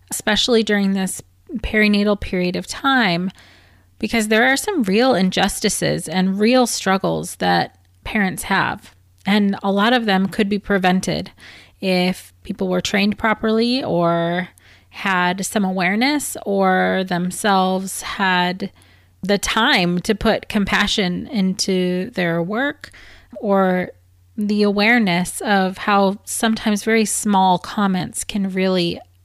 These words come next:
deeply affect mothers and fathers and parents. So when I get a little riled up, that's when I pull the old soapbox out and I do a little bit of polite yelling.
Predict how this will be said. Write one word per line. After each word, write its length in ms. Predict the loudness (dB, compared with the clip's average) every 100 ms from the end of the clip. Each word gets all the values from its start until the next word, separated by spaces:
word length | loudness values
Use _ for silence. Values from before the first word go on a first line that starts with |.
| _ -2
deeply 380 | 0 0 -2 -2
affect 420 | -4 -4 -6 -6
mothers 560 | -4 -4 -4 -8 -10 -14 -20 -20 -20 -6
and 240 | -2 -2
fathers 640 | -2 -2 -2 -4 -6 -10 -8
and 160 | -4 -4
parents. 640 | -2 -4 -4 -8 -12 -16 _ _ _ -20 -20 -20 _
So 520 | -2 2 4 4 0
when 160 | -2 0
I 80 | 2
get 180 | 2 2
a 80 |
little 220 | 2 4 4
riled 240 | 4 4
up, 260 | 2 0 -4
that's 420 | 2 2 0 -2
when 160 | 2 2
I 60 |
pull 220 | 2 2 4
the 120 | 4
old 160 | 2
soapbox 560 | 0 -2 0 0 0 0
out 280 | 2 2 0
and 320 | 0 2 2
I 100 | 2
do 180 | 0 0
a 40 |
little 200 | 0 0
bit 140 | 2 2
of 160 | 0
polite 400 | 0 0 2 0
yelling. 560 | -2 -2 0 -2 -4